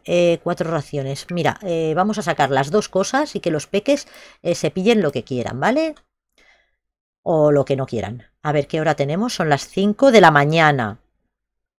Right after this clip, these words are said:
Madre mía, madre mía. Eh, papá, tú te comes si acaso una ensaladita.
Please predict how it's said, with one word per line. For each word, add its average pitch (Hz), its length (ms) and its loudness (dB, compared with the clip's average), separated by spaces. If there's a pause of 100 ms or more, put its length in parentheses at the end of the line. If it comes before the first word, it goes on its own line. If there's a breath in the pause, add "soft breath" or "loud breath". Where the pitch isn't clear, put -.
(140)
Madre - 280 -16
mía, 185 260 -8
madre 254 460 -10
mía. 104 260 -8 (500 loud breath)
Eh, 190 640 6
papá, 175 400 4
tú 233 300 -2
te 208 100 0
comes 202 260 0
si - 100 -2
acaso 196 600 2
una 180 500 -2
ensaladita. 226 1080 0